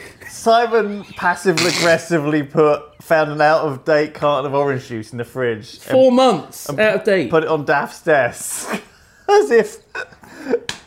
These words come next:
Speaker 1: I don't know what he's gonna.
Speaker 2: Sorry.
Speaker 1: There was a time when that I would do that,
Speaker 2: Mm.
Speaker 1: like, but not in <laughs> recent years. <laughs>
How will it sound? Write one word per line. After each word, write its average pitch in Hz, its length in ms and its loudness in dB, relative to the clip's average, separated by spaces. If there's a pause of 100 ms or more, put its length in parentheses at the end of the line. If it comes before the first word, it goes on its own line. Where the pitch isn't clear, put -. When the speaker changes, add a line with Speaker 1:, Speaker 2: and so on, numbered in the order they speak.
(100)
Speaker 1:
I 196 100 6
don't 262 140 0
know 302 80 0
what 262 180 2
he's 220 160 -4
gonna. 226 260 2
Speaker 2:
Sorry. 220 680 0
Speaker 1:
There 220 160 2
was 254 240 2
a 240 80 0
time 156 760 2
when 156 540 2 (640)
that 165 420 2
I 139 120 2
would 170 240 0
do 180 200 0
that, 107 480 -6
Speaker 2:
Mm. - 60 -12
Speaker 1:
like, 120 380 0
but 139 240 0
not 165 500 -2
in 170 280 -4
<laughs> - 100 -14
recent 208 500 -2
years. - 720 -2
<laughs> 415 40 -2